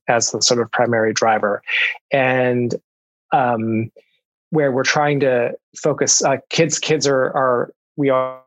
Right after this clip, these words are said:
can kind of acknowledge that kids are in learning mode all the time, that they're information seeking inherently, and they are learning in school, but they're also learning all the time everywhere.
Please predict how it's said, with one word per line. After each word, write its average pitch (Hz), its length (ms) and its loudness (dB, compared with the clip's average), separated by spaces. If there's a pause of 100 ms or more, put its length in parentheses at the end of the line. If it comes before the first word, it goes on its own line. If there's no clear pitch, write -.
(160)
can 127 100 -2
kind 123 220 2
of 117 140 -6 (180)
acknowledge 127 380 0
that - 80 -8
kids 127 200 -2
are 120 120 4
in 113 260 -2 (360)
learning 131 280 0
mode 120 160 2
all 117 120 0
the 123 100 -2
time, 110 420 -2
that 110 160 0
they're 113 180 0
information 123 560 0
seeking 117 680 0 (520)
inherently, 120 720 -2
and 110 380 0 (500)
they 120 280 0
are 123 140 0
learning 117 260 0
in 110 80 -2
school, 143 320 0
but 127 120 -2
they're 120 120 2
also 123 220 0
learning 117 420 0
all 117 220 2
the 113 80 0
time 113 440 -2
everywhere. 107 540 0